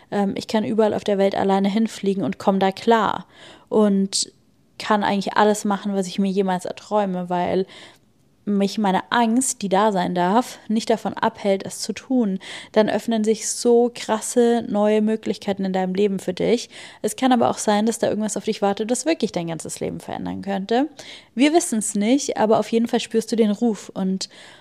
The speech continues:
manchmal ist es ja dann so, dass wir das spüren und dann sagen wir, "Ja, okay, aber ich habe dieses Jahr noch was anderes geplant und ich schaff's irgendwie nicht und vielleicht nächstes Jahr oder dann zweitausendsiebenundzwanzig." Ja, da ist die Tür dann halt vielleicht auch wieder zu und deswegen ist Mexiko dann immer noch schön, aber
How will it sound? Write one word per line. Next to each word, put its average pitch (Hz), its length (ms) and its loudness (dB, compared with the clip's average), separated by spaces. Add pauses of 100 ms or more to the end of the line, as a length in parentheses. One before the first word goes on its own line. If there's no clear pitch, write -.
(220)
manchmal 214 400 2
ist - 100 -6
es 220 100 -4
ja 220 80 4
dann 208 180 0
so, 214 120 2
dass 190 140 0
wir - 80 -2
das 190 140 -6
spüren 302 340 4
und 220 80 2
dann 185 140 0
sagen 190 300 -2
wir, 220 80 -4
"Ja, 262 220 0
okay, 247 260 -6
aber 208 100 -2
ich 202 120 -10
habe 202 100 -12
dieses 220 340 -6
Jahr 202 140 -4
noch 196 140 -8
was 185 140 -10
anderes 254 420 -2
geplant 233 460 -6
und 202 80 -4
ich 190 100 -8
schaff's - 240 -6
irgendwie 226 240 -2
nicht 226 260 -4
und 214 100 -4 (280)
vielleicht 208 260 0
nächstes 269 320 0
Jahr 247 160 0
oder 220 120 -4
dann 202 200 -6
zweitausendsiebenundzwanzig." 214 1200 -2 (300)
Ja, 240 360 4
da 233 80 -2
ist - 180 -4
die 226 80 -2
Tür - 160 2
dann 220 180 -2
halt 214 120 -4
vielleicht 208 300 -4
auch 196 120 -6
wieder 202 200 0
zu 220 240 -4
und 180 160 -6
deswegen 196 320 -6
ist 208 120 -10
Mexiko 208 420 -8
dann 208 140 0
immer 240 180 0
noch 247 160 -2
schön, 285 320 0
aber 220 400 0